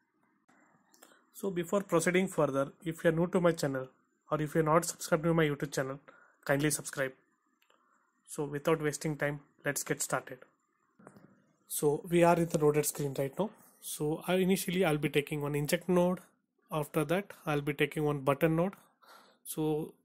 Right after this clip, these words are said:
I'll be creating a button. When we t-, click on this button, the data will be fetched and display to the screen on the chart form. Okay.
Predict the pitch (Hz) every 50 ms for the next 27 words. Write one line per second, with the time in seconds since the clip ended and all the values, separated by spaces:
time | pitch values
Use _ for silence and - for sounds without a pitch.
0 | _ - _ _ _ _ - 160 156 156 156 165 160 - 160 165 165 170 190 190
1 | 196 180 160 156 160 156 - 175 175 185 185 214 - 202 185 156 156 170 170 170
2 | 165 - - - 170 165 - 170 170 - 196 196 190 202 190 - - 175 185 214
3 | 240 254 - - - _ _ _ _ _ - 147 135 147 143 143 160 156 151 -
4 | 165 156 151 151 151 147 - 190 190 - - - - _ _ _ _ - _ -
5 | 147 139 143 143 143 - - _ _ _ _ _ _ _ _ _ - 151 - -
6 | - 160 156 151 143 - 160 143 180 214 214 - - - - - - 139 135 131
7 | 131 131 - - _ _ _ _ _ _ _ _ _ _ _ _ _ _ _ -
8 | 180 - - - 175 214 220 - - 147 139 135 - - 147 135 135 147 - -
9 | 147 - 240 240